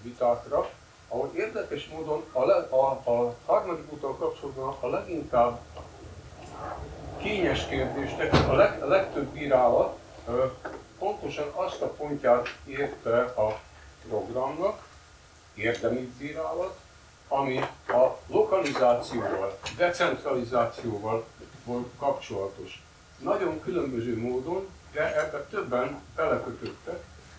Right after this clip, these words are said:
A Orbán Krisztián, aki csak írásban olvashattatok,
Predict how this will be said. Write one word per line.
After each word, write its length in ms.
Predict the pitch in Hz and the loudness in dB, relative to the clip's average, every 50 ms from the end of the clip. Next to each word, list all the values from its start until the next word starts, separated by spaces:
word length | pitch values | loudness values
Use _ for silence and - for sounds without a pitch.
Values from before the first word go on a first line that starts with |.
| - - - - - - - - - | -20 -20 -20 -20 -20 -20 -18 -10 -4
A 380 | 127 135 139 143 143 143 156 - - - - - - - - - - - - | 0 2 4 4 4 4 0 -4 -10 -18 -20 -20 -20 -20 -20 -20 -20 -8 0
Orbán 400 | 185 185 196 196 175 160 - - | 4 4 6 6 6 4 2 0
Krisztián, 380 | 151 156 156 - - 160 151 156 | -6 -10 -10 -2 2 2 4 4
aki 220 | - - - - | 2 0 -2 -4
csak 240 | 139 135 127 117 - | -4 -4 -4 -6 -4
írásban 400 | 190 190 180 156 156 156 - 131 | -2 2 4 4 4 2 0 -2
olvashattatok, 840 | 131 151 160 156 165 180 - - 147 - - - 127 - - 190 - | -2 -2 -2 -4 -4 -4 -4 -2 -2 -2 -2 -2 -4 -4 -4 -6 -6